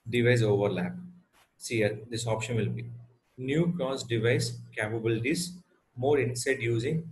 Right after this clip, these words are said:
Google data, all existing advertising features.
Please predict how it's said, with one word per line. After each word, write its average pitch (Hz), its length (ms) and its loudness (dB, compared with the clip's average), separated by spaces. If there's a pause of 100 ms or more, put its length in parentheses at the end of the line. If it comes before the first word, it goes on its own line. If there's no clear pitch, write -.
Google 113 240 0
data, 113 460 2 (440)
all 135 240 0
existing 123 580 -2
advertising 117 720 2
features. 110 640 -4